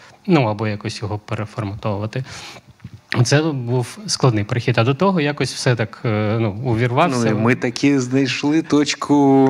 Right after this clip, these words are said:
Speaker 2: м, переходу.
Speaker 1: Е,
Speaker 2: А
Speaker 1: так.
Speaker 2: як же ви адаптувалися, як, е, це сталося?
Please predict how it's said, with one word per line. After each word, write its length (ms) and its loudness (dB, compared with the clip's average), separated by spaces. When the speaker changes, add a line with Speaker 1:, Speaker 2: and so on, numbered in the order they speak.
Speaker 2:
м, 840 0
переходу. 540 0
Speaker 1:
Е, 300 0
Speaker 2:
А 40 0
Speaker 1:
так. 260 2
Speaker 2:
як 200 4
же 140 -2
ви 320 2
адаптувалися, 920 0
як, 540 -4
е, 280 -2
це 140 -2
сталося? 520 -4